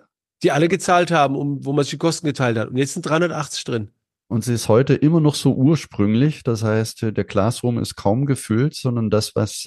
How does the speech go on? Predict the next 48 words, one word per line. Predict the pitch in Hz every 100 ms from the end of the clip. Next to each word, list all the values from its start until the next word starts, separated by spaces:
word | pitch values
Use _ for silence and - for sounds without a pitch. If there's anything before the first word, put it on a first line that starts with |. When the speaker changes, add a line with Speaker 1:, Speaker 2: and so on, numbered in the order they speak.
| -
Speaker 2:
äh, | 110 107
als | - 101 101 - -
in | 117
der | 110
Community | - 110 110 131 127 - 120
gepostet | 117 95 107 110 127 120
wird, | 123
das | 98 110
ist | 110 82
das, | -
was | - 101 - - - - - - -
die | 110
Gruppe | - 92 101
wertvoll | 98 - 92
macht. | 82 80 -
Und | - 98
natürlich | 92 - -
Speaker 1:
Also, | 131 123
Spiritualität | - - 196 190 196 185 170 196
im | 180
Business | 196 - 214 202 - _
verlinken, | - 170 175 214 170
Peter. | 160 156 135 107 113
Wer | 127 151
da | 160
Speaker 2:
Haut | 156
Speaker 1:
rein | 165
Speaker 2:
rein, | 104 117
Speaker 1:
will, | 120
Speaker 2:
wird | 131 -
verlinkt, | 127 127 135 135 - -
kommt | - 127 143 -
Speaker 1:
in |
Speaker 2:
in | -
die |
Speaker 1:
Peters | 165 165 170 -
Speaker 2:
Community. | 175 147 160 143 139 123 117 - - 123 -
Speaker 1:
Community. | - 143 _ -
Speaker 2:
<laughs> | - _ _ _ _ _ _ _ _ _ _ _ _ _ _ _ _ _ _ _ _ -
Kelvin, | 139 170 123
ich | 107 156
hab |
noch | -
eine | 120 135 135
allerletzte | 139 160 143 - 131
Frage | 131 127 156
an | 107
dich. | 90 80 - -